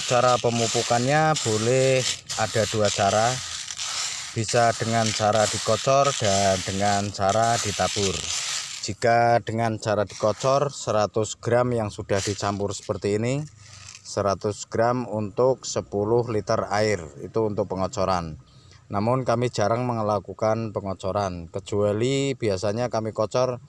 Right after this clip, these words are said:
eh, ketika menggunakan plastik mulsa. Kalau tidak menggunakan plastik mulsa, kami, eh, taburkan.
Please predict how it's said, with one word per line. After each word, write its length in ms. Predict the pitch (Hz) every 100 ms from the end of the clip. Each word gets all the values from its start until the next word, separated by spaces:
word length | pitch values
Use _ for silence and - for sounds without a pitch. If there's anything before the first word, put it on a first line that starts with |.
| _ - - -
eh, 280 | 101 104 104
ketika 400 | 95 104 - 120
menggunakan 960 | 120 110 95 98 92 113 117 117 113 113 _ _
plastik 480 | 101 98 - 104 98
mulsa. 480 | 95 90 95 80 82 _ _ _
Kalau 160 | 101 107
tidak 320 | 104 107 95
menggunakan 480 | 101 98 98 98 90
plastik 320 | 95 95 95
mulsa, 400 | 98 98 127 127
kami, 320 | 104 95 104 113 117 110 - - - -
eh, 200 | 95 95
taburkan. 560 | 90 87 92 80 87